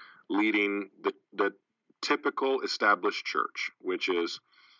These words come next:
small to mid-size. Uh, many of them are bivocational pastors. They might not have a ton of time or, or resources to go buy tons of books or to go do continuing education at a seminary. But the beauty of the internet is there are massive amounts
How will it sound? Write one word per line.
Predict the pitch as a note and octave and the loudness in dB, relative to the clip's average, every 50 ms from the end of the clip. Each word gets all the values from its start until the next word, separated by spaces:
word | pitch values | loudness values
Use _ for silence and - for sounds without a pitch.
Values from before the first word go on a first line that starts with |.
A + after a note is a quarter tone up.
| _ - - | _ -12 -6
small | - - - G#2+ G#2 G2+ A2 A2 G#2+ | -4 -4 0 2 2 2 2 2 0
to | - G#2 | 0 0
mid-size. | G2 G2+ G2+ G2+ - - - G#2 G2+ G2 F#2+ F#2+ F#2+ F#2+ F#2+ F2+ - - - _ _ _ _ _ _ - - | 0 0 0 0 -2 2 6 8 8 8 8 6 4 2 0 -2 -4 -10 -16 _ _ _ _ _ _ -2 2
Uh, | D#2 D2+ D2+ | 4 6 6
many | E2 F2 G2 G2 G2+ | 4 4 2 2 2
of | G#2 F#2 | 2 2
them | G2 F#2+ F#2+ | 2 2 2
are | F#2 | 4
bivocational | D2+ F#2 F#2 F#2 F#2 F#2+ F2 - F#2+ F2 - - F2+ | 6 6 6 6 4 2 0 -2 -2 -4 -4 -6 -4
pastors. | - - C3 A#2+ A#2 - - A2+ A2+ G2+ - | 0 4 4 4 4 2 0 -2 -2 -2 -2
They | G2 F2 | -2 2
might | F2+ F2+ F#2+ - | 2 2 2 4
not | F#2+ F#2 E2+ | 2 0 2
have | F#2+ F#2+ E2+ E2+ | 2 0 0 0
a | |
ton | - - G2 F2+ | -2 -2 -2 0
of | D#2+ D2+ - | -2 -2 -4
time | - - A#2+ A2+ A2 A2 G#2+ G#2+ G#2+ G#2+ G#2+ - | 0 6 8 8 10 8 8 6 4 0 -2 -4
or, | - E2+ E2 D#2 D#2+ D#2 - - _ _ | -4 -2 2 4 4 4 2 0 _ _
or | - D#2+ D#2+ E2 E2 | -6 -2 0 2 2
resources | F#2 G2+ A2+ A#2 - - C3 C3 C3 C3 - D#3+ E3 D#3+ - - - - - - - - - _ - | 2 2 2 0 0 2 4 4 4 4 2 0 -2 -2 -6 -10 -16 -18 -20 -20 -20 -20 -20 _ -6
to | - F2 | -4 0
go | - F#2 F2 | 0 0 2
buy | D2+ E2+ F2 F2 F2 - | 4 6 6 6 4 2
tons | - G#2 G#2 G2+ F#2+ F2 | 2 2 2 2 0 -2
of | F2+ D#2+ - | -4 -4 0
books | - B2 A#2+ A#2+ A#2+ A#2 G#2+ - - | 2 4 4 6 4 4 2 -2 -6
or | F2+ | -6
to | D#2+ E2 | -6 -4
go | - F2 F2 | -2 0 0
do | E2+ - F2 F2 E2+ E2+ E2+ | 0 0 0 0 2 0 0
continuing | - F2+ E2+ D#2+ G2 F#2+ F#2 F2 F2 | -2 -6 -4 -2 -2 -2 0 0 0
education | E2 D#2 - - F#2 E2+ - - E2 | 0 0 0 0 0 0 0 -2 -2
at | D#2+ | -2
a | |
seminary. | - - G#2 A2+ A2+ A2+ A2 - _ _ - - - - - _ - | -2 -2 0 0 0 0 0 -2 _ _ -20 -20 -20 -20 -18 _ -8
But | - - | -4 -2
the | - | -2
beauty | E2+ E2+ A2+ C#3+ G3 G#3+ G#3 | 0 0 0 0 0 0 -2
of | F#3 C#3+ | -2 0
the | B2 G#2 G2 | -2 -2 0
internet | A2 A2+ A2 G2 F#2 F2 - | 0 2 2 2 0 0 0
is | E2+ F2 F2 D#2+ D2+ - - - - - - _ _ - | 0 0 0 -2 -2 -6 -10 -16 -20 -20 -20 _ _ -2
there | A#2 C3 D#3+ | 2 2 4
are | - D#3 C#3+ B2 | 6 6 6 4
massive | A2 G2+ G2 G2+ G2+ G#2+ A2+ A#2+ B2+ B2+ - - - G#2 F#2+ F2 E2+ | 2 -2 -6 -4 0 2 4 4 4 4 2 2 0 0 0 0 -2
amounts | F#2 E2+ E2+ E2+ E2+ E2+ D#2+ D#2 D2 - - - - - - | -4 -4 -2 0 2 4 4 2 2 -2 -6 -8 -8 -8 -10